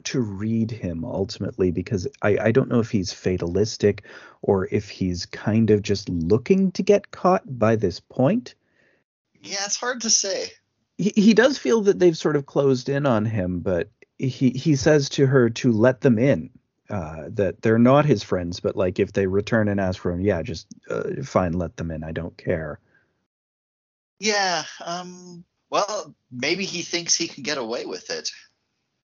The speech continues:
Speaker 1: Well,
Speaker 2: Like,
Speaker 1: yeah.
Speaker 2: 'cause they haven't seen his face.
Speaker 1: Yeah, I don't know, uh, 'cause it, he, he just, it, it, it does sort of suggest to me that he is sort of ready to give up too. Like, he, he is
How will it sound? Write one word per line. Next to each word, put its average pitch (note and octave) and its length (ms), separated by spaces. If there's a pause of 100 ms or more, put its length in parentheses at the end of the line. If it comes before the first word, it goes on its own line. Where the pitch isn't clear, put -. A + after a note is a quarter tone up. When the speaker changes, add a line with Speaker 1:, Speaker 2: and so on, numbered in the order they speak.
(160)
Speaker 1:
Well, D#4+ 120
Speaker 2:
Like, E4 180
Speaker 1:
yeah. E4+ 100
Speaker 2:
'cause C4+ 140
they D#3+ 120
haven't D#3 360
seen D3 200
his A2+ 160
face. - 640 (480)
Speaker 1:
Yeah, B3 200
I C4+ 140
don't B3 380
know, G3+ 540
uh, D#3+ 500 (160)
'cause A3+ 280 (200)
it, G#3+ 180
he, G#3 420
he G#3+ 260
just, A3+ 340 (420)
it, G3+ 180
it, G3+ 220
it F#3+ 80
does C4 180
sort B3 140
of G3+ 80
suggest E3+ 380
to F3 60
me D#3+ 160
that B2+ 260
he D3+ 240
is C3+ 280
sort D3+ 320
of C#3 180
ready B2 360
to A#2 160
give A2 260
up - 320
too. G#2+ 540
Like, G#2 280
he, B2+ 340
he B2+ 220
is A2+ 320